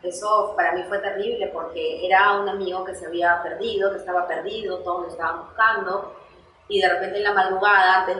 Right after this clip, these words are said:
yo de ir a trabajar, se había confirmado, eh, su muerte, eh, y que había sido asesinado de una manera terrible.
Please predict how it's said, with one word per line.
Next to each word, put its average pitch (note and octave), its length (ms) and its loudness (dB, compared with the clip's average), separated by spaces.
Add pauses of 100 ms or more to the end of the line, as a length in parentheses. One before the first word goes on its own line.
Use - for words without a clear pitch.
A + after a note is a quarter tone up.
yo F#3+ 140 2
de F#3 100 2
ir F#3 180 2
a F3+ 80 2
trabajar, F#3 680 4
se E3+ 160 -8
había E3+ 240 -2
confirmado, F3+ 920 -2
eh, E3+ 160 -4
su F3 160 -10
muerte, G3+ 760 -4 (100)
eh, - 480 -12
y - 180 -20
que - 80 -20
había D#3 240 -10
sido E3+ 400 -6
asesinado D#3+ 460 -8
de E3 80 -6
una E3+ 120 -6
manera D#3+ 340 -8
terrible. - 680 -8